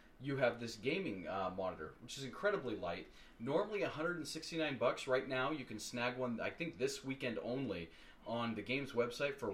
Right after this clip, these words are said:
one thirty-nine, which is, which is a crazy good deal. Uh, cheaper than what you'd pay for most Walmart T Vs for something that's portable and super high quality.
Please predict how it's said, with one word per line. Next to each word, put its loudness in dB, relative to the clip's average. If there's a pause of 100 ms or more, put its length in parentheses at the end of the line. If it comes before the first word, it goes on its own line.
(100)
one 2
thirty-nine, 0
which -6
is, -12
which -6
is -10
a -8
crazy -4
good -10
deal. -6 (240)
Uh, -2 (200)
cheaper -6
than -4
what -4
you'd -12
pay 0
for -8
most -6
Walmart -4
T -10
Vs -8 (360)
for -2
something -4
that's -8
portable -4
and -8
super -8
high -6
quality. -8